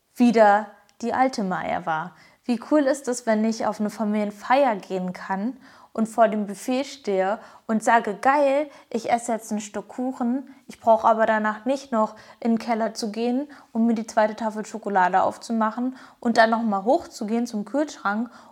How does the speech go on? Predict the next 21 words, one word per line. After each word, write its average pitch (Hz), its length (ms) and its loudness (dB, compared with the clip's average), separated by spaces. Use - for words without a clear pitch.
um 226 180 2
mir 220 120 0
irgendwas 214 280 -4
aus 208 220 -6
dem 208 120 -8
Kühlschrank 240 540 -4
zu 202 160 -10
holen 220 320 -4
und 220 160 -2
das 233 200 2
dann 214 100 -4
noch 185 220 -4
heimlich 233 420 0
zu - 180 -6
essen, 226 420 -4
damit 202 300 -2
die - 100 -6
anderen 220 300 0
das 185 180 -10
nicht 180 160 -8
sehen 240 540 -2